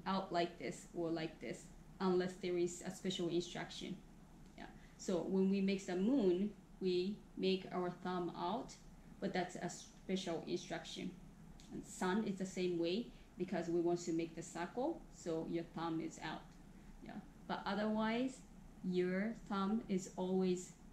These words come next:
hidden. Yeah, and then your hand doesn't go this way.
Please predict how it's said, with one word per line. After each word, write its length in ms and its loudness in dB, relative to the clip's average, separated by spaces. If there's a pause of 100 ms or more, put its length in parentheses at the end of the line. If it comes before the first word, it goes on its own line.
hidden. 360 -2 (3750)
Yeah, 100 -6 (800)
and 180 6
then 240 4
your 220 2
hand 440 2 (320)
doesn't 360 4
go 340 2 (220)
this 260 -8
way. 200 -8